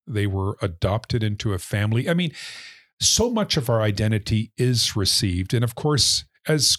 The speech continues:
Christians, we also are attentive to the identity of our biology, right? This is the way God created us.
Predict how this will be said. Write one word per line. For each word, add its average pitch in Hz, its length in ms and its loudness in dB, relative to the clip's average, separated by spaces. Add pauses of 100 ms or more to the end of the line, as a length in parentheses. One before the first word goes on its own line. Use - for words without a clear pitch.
(100)
Christians, - 640 0
we 127 120 2
also 117 600 2 (480)
are 120 160 0
attentive 117 540 0
to 117 140 -2
the 104 300 0
identity 110 640 0
of 95 200 -4
our 98 200 0
biology, 98 1040 -2 (120)
right? 110 360 0 (140)
This 131 200 2
is 123 160 0
the 117 180 -4
way 110 600 0 (420)
God 107 360 -2
created 113 540 0
us. 117 380 2